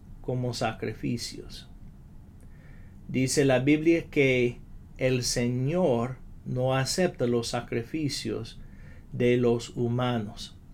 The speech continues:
Solamente estaba probando a Abraham. Y dice la Biblia que Abraham obedeció sin dudar. Él aceptó el mandato del Señor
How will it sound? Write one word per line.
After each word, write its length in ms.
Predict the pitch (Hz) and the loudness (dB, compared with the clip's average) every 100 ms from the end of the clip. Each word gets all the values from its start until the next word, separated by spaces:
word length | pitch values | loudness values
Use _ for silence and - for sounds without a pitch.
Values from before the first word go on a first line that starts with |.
| - - - - | -20 -18 -18 -10
Solamente 640 | - 247 233 214 196 190 | -2 2 4 4 4 4
estaba 440 | 165 - 175 175 | 4 4 4 4
probando 920 | - 139 123 151 165 143 117 104 101 - - - - - - | 2 2 2 2 2 2 2 -2 -6 -14 -16 -16 -16 -16 -10
a 360 | - 117 - 113 | -2 -2 0 0
Abraham. 520 | 117 120 143 127 101 - - - - - - - - | 2 4 4 4 0 -8 -18 -18 -18 -18 -18 -20 -2
Y 120 | 139 | 2
dice 340 | 135 156 151 156 | 6 6 6 6
la 140 | 151 | 8
Biblia 380 | 147 156 165 160 | 6 4 4 4
que 200 | 143 135 | 2 2
Abraham 640 | 151 139 135 135 160 175 175 - - | 2 4 4 4 4 2 0 -4 -4
obedeció 1120 | 135 131 123 123 117 - 139 143 170 185 185 - - | 0 4 4 2 0 -2 2 6 6 4 -2 -12 -10
sin 640 | - - 180 190 196 185 - | -6 0 4 6 6 2 -2
dudar. 720 | 139 135 139 139 139 107 - - - - - - - - - - - - - - | -4 0 2 6 4 2 -6 -16 -18 -18 -18 -18 -18 -18 -18 -18 -18 -18 -14 2
Él 320 | 139 160 170 | 6 8 6
aceptó 1000 | 147 139 - 127 - - 147 160 175 175 - - - - - - - - - - | 4 2 2 0 -2 0 4 6 6 2 -8 -18 -18 -18 -18 -18 -18 -18 -18 -8
el 280 | - 127 120 | 0 2 4
mandato 640 | 127 120 127 143 156 147 151 | 2 0 2 6 4 4 2
del 200 | 139 120 | 2 0
Señor 640 | - 120 123 139 180 202 | -2 -2 0 0 0 -2